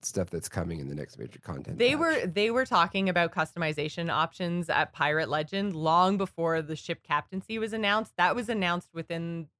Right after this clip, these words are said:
Speaker 2: a couple of weeks
Speaker 1: Hmm.
Speaker 2: of launch date when they actually announced the fact that they were doing microtransactions, pets, ship captaincy. Like, once they started talking about their first major update, which was within a couple of weeks of launch,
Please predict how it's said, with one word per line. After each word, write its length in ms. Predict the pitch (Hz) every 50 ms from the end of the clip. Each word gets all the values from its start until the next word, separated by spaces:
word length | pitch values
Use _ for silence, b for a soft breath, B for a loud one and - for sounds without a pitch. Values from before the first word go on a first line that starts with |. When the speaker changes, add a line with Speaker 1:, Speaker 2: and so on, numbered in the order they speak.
| _ -
Speaker 2:
a 60 | 165
couple 340 | - - 175 - - 170 131
of 100 | 95 92 90
weeks 180 | 165 170 85 85 87 85
Speaker 1:
Hmm. 80 | 80 -
Speaker 2:
of 200 | - 160 156 143 -
launch 360 | 151 151 156 165 220 - -
date 320 | - 247 247 294 320 294 - _ _ _ _ _ -
when 260 | 190 208 214 226 226
they 160 | 214 208 190
actually 420 | 180 175 175 - - - 180 170 160
announced 340 | 156 160 160 170 175 - -
the 60 | 175
fact 360 | - - 147 156 156 143 -
that 140 | 165 165 -
they 120 | 156 160
were 120 | 151 160 156
doing 380 | - 156 156 165 170 160 156
microtransactions, 920 | 151 147 165 151 - 165 - - 156 156 - 151 147 - _ - 147 147 143 - _ _
pets, 320 | - 160 151 - - _ _ - _ _ _ _ _ _ _ _ _ _
ship 300 | - - - - 185 -
captaincy. 500 | - 185 170 185 - - 160 - - 156
Like, 200 | 139 160 165 -
once 200 | 180 202 233 247 -
they 120 | 294 294
started 320 | - - 233 220 220 202 -
talking 320 | - 143 151 - 196 185
about 200 | 180 175 165 -
their 100 | 160 156
first 260 | - 151 156 156 -
major 220 | 156 147 147 - 143
update, 400 | 143 151 - - 156 170 - -
which 180 | 156 - _
was 180 | - 160 151 - -
within 260 | 151 - 151 160 160
a 40 | 151
couple 240 | - 147 - - 151
of 40 | 139
weeks 160 | 151 143 - -
of 140 | 143 127 -
launch, 420 | 123 131 143 170 240 247 - _